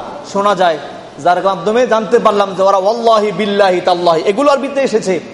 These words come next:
গ্রামাটিক্যাল এসেছে। এগুলোকে কসম করার জন্য বোঝা যায়। সব জায়গায় আল্লাহর নাম আছে না নাই? "ওয়াল্লাহি,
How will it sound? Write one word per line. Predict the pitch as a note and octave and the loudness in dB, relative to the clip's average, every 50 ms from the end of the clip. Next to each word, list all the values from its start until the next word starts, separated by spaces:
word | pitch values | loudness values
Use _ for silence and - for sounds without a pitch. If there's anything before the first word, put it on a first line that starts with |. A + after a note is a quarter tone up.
| - - - D3+ | -18 -18 -8 -2
গ্রামাটিক্যাল | F3+ G3 G#3 A3 G#3+ G#3+ - A3 F3 G3+ G3 | 0 0 2 2 -2 -4 -6 -4 -2 0 0
এসেছে। | G3 F3+ E3+ F3+ - - D#3+ C#3+ C3 - - - - - - - - - - - - - - - - - - - - | 0 0 -2 -4 -2 -2 -4 -4 -6 -10 -18 -20 -20 -20 -20 -20 -20 -20 -20 -20 -20 -20 -20 -20 -20 -20 -20 -6 -4
এগুলোকে | E3+ E3+ F#3+ G#3+ A3+ A#3+ - C#4 C#4+ D#4+ - - - - - - - - - - | 0 0 2 2 2 0 2 2 2 2 0 -2 -6 -10 -12 -16 -18 -16 -4 -2
কসম | G#3+ A3+ - - A#3 A3+ | -2 0 0 0 -2 -2
করার | - - A3 G#3 G3+ | -2 0 2 2 2
জন্য | F3+ G3+ F#3+ F#3+ | 0 -2 -4 -2
বোঝা | F3 F#3+ G3 F3 F3+ D#3+ | -2 0 0 0 0 0
যায়। | D#3 D3 C#3 C3 - - - - - - - - - - - - - - - | 2 0 0 -2 -4 -10 -18 -20 -20 -20 -20 -20 -20 -20 -20 -20 -20 -20 -20
সব | - - G3+ G3 E3 | -2 0 0 0 2
জায়গায় | E3 G#3+ G3 G#3 G3 | 0 0 2 2 0
আল্লাহর | F#3+ G3 G#3 G#3+ A3 | 2 0 0 -2 -2
নাম | A3 G#3+ | -2 -2
আছে | G#3+ G3 - A#3+ | -4 -2 -2 -2
না | A#3 A#3 | 0 0
নাই? | A3 G#3 F3+ D#3 C3+ B2 - - - - - - - - - - - - - D3 | 0 0 -2 -2 -4 -8 -12 -16 -18 -20 -20 -20 -20 -20 -20 -18 -18 -16 -8 0
"ওয়াল্লাহি, | D#3 G3 A#3 B3 B3 B3 A#3+ A#3+ A#3 G3 G#3 G3+ F3 D3 | 2 4 4 4 4 4 4 4 4 2 0 -2 -2 -4